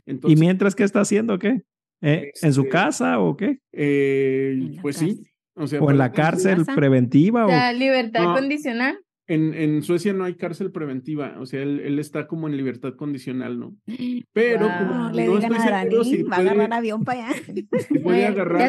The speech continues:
Speaker 4: se
Speaker 2: la
Speaker 4: me subió el azúcar aquí. <laughs>
Speaker 2: Como es el, la Unión Europea, ahí no sé si consideran que toda la Unión Europea es su, su límite. No, no te sé decir si nada más puede estar en Suecia o si puede andar viaje.
Speaker 4: Sí.
Speaker 1: Mm.
Speaker 4: Pues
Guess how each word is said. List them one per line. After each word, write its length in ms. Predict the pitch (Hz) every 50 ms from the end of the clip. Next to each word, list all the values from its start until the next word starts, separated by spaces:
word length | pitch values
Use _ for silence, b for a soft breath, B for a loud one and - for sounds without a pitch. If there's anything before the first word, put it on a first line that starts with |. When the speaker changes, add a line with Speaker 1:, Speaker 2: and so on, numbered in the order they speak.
| -
Speaker 4:
se 80 | - 294
Speaker 2:
la 80 | 302
Speaker 4:
me 80 | 311 311
subió 260 | 311 330 302 285 269
el 80 | 277 285
azúcar 500 | 294 359 - - 302 311 277 311 339 339 320
aquí. 360 | 302 269 254 262 277 302 330
<laughs> 500 | 349 - 277 262 - 254 240 247 - -
Speaker 2:
Como 260 | _ 165 170 170 175
es 200 | 180 190 185 190
el, 600 | 220 214 220 220 220 214 202 190 185 170 165 160 151
la 100 | 151 151
Unión 240 | 160 160 170 175 185
Europea, 640 | 196 202 202 202 202 - 214 208 190 180 202 202 -
ahí 280 | - 143 139 143 151 156
no 160 | 165 170 175
sé 380 | 170 - 175 160 160 170 170 -
si 140 | - - 139
consideran 520 | - 143 135 127 143 139 131 131 151 151 151
que 120 | 156 151
toda 280 | - - 143 147 156 175
la 120 | 180 175
Unión 260 | 160 156 151 147 151 151
Europea 680 | 160 160 151 143 123 - - 143 139 139 139 135 131 120
es 140 | 117 117
su, 220 | - - 131 117 110
su 160 | - - 143
límite. 460 | 135 143 185 214 233 202 - - 123 -
No, 380 | - 160 147 147 143 147 147 143
no 200 | - 160 160 156
te 160 | 156 185 175 160
sé 140 | - 190
decir 280 | 175 175 175 175 180 170
si 120 | - 175
nada 160 | 160 151 143 147
más 160 | 156 156 156
puede 160 | 160 175 170
estar 200 | 170 170 160 147
en 80 | 151 156
Suecia 300 | 143 - 151 135 160 180
o 20 |
si 120 | 165 156 147
puede 200 | 156 156 143 139
andar 280 | 135 135 131 123 120
viaje. 200 | 127 127 117 - _ _
Speaker 4:
Sí. 80 | - 202
Speaker 1:
Mm. 220 | 175 151 135 113
Speaker 4:
Pues 100 | 107 107